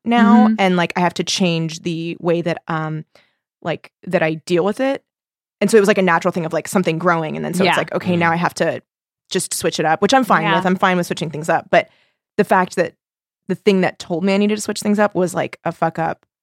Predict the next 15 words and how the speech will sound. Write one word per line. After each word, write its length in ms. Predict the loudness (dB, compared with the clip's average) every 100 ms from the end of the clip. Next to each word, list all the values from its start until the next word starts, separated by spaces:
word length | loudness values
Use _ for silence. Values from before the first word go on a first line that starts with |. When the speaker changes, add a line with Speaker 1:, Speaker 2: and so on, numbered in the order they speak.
| -10
Speaker 2:
Yeah. 440 | -6 -4 -4 -4 -10
Speaker 1:
So, 140 | 0 4
like, 220 | 4 4
that, 400 | 2 2 2 -2 _ _ _ -20 -6
where 300 | 2 2 4
I'm 120 | 2
just 160 | 0 -2
like, 120 | -8 -12 _ _
"Fuck, 400 | -10 -8 -8 -8
like, 320 | -4 -4 -4 -20 -20 _ _ _ _ _ -10
I 60 |
can't 240 | -4 0 0
believe 200 | 0 2
I 100 | 2
let 360 | 4 2 0